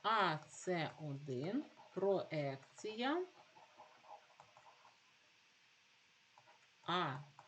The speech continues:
С. Тобто А С один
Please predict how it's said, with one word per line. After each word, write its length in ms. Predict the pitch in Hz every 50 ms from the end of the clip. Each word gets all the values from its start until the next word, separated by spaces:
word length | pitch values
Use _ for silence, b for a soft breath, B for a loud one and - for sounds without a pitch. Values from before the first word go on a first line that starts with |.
| - -
С. 320 | - - - 147 120 113 120 - - - - - - - - - - - - - - - - - - - - - - - - - - - - _ - - -
Тобто 420 | 208 202 196 - - - - - - -
А 280 | 208 233 220 196 170 160 -
С 340 | - - - 170 165 147 - -
один 680 | - 151 127 127 131 - 123 123 123 143 202 262 339